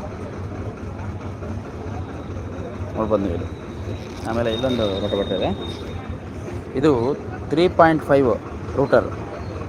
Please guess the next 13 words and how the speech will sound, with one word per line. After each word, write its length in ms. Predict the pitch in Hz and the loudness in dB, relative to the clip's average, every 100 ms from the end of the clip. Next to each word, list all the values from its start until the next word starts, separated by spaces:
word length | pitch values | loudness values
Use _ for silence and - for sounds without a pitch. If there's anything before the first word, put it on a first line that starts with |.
| - | -4
ಇದು 100 | 127 | 0
ಬಂದ್ಬಿಟ್ಟು 380 | 135 143 139 156 | 6 6 8 6
ನಿಮಗೆ 220 | 160 131 | 6 6
ಐವತ್ತಾರು 440 | 131 127 147 139 127 | 6 8 8 8 8
ಸಾವಿರ 160 | 131 | 6
ರೂಪಾಯಿ 200 | 113 135 | 6 6
ಇದೆ. 100 | 98 82 - - - - - - - - - - - 123 | 4 2 -4 -8 -8 -8 -8 -8 -8 -8 -8 -6 -4 2
ಟೂ 120 | 147 | 2
ಪಾಯಿಂಟ್ 340 | 139 139 135 | 8 6 6
ಫೈವ್ 260 | - 131 139 | 2 4 4
ಫೀಟ್, 300 | - 143 123 123 113 110 107 107 104 104 101 - | 4 4 6 6 8 6 4 4 2 0 -6 -2
ಆ, 340 | 117 110 110 107 | 2 4 4 2
ಬಂದ್ಬಿಟ್ಟು 720 | 113 113 117 160 151 113 | 2 2 4 6 8 6